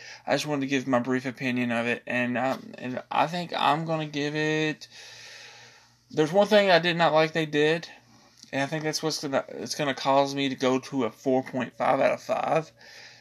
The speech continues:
It, it has to do with the character of Bruce Lee. I didn't like what they did there. I laughed. I had a good time with it, but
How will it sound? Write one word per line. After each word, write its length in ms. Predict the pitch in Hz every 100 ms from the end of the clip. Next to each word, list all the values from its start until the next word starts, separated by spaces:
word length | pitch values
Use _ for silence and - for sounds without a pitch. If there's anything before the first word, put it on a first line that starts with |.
| _ -
It, 320 | - 123 123
it 180 | - 131
has 240 | 147 143 -
to 60 |
do 440 | 139 143 143 143 139
with 100 | 139
the 80 | 127
character 600 | 147 131 131 127 127 120
of 180 | 123 127
Bruce 260 | 131 -
Lee. 320 | 127 139 165 - -
I 460 | 123 120 120 123 123 - - 139
didn't 200 | 135 131
like 200 | 131 135
what 80 |
they 80 | 120
did 240 | 120 131 143
there. 180 | 151 - - - _
I 180 | 131 131
laughed. 460 | 127 120 120 147 -
I 80 | 143
had 100 | 135
a 60 |
good 160 | 127 117
time 300 | 131 139 185
with 200 | 147 -
it, 300 | 131 - -
but 320 | 131 127